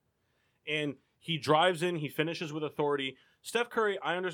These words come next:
all, all day, he's got great handles. He can go in and he can make people miss on the, the reach in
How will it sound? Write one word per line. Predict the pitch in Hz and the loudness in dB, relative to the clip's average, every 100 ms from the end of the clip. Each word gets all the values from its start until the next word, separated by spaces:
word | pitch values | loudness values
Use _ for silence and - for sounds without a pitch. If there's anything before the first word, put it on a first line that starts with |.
| 160 | -4
all, | 135 143 143 | -2 -2 0
all | 135 170 | 0 2
day, | 175 110 | 0 -2
he's | 131 | -2
got | 117 151 | 0 0
great | 131 156 151 | 0 -2 -2
handles. | 156 110 - | -6 -6 -8
He | 139 | -8
can | 147 135 | -6 0
go | 147 160 | 0 2
in | 156 | 0
and | 147 139 | -4 -6
he | |
can | 143 135 120 | -8 -10 -8
make | 135 143 | -10 -8
people | 160 156 139 | -10 -10 -8
miss | 143 151 | -8 -8
on | 139 | -6
the, | 139 110 | -8 -6
the | 127 | -6
reach | 123 147 143 | -4 -6 -4
in | 147 139 | -6 -6